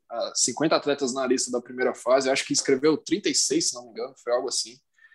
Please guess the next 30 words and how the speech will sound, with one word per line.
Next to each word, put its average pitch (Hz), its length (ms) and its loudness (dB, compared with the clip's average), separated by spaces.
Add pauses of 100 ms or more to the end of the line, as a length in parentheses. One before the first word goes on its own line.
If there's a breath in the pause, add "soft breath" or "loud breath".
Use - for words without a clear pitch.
(240 soft breath)
E 123 100 2
não 113 160 0
deixou 135 240 6
o 131 40 2
Pavão 127 320 2
lá 127 140 2
de 156 120 4
birra 143 280 6
mesmo. 131 340 2
Não 123 100 -4
joga 127 220 2
desde 135 220 0
o 147 40 -12
fim 143 140 -10
do 139 80 -6
ano 135 100 -6
passado 123 440 2
e - 40 -18
tá 139 120 -2
encostado 143 560 -2
no, 147 340 -8 (540)
no 131 60 -6
Boca 135 280 4
Juniors. 131 360 4
Até 123 300 6
isso 151 180 4
é - 20 -6
uma 160 120 -6
questão 151 360 -6
que, 156 360 -6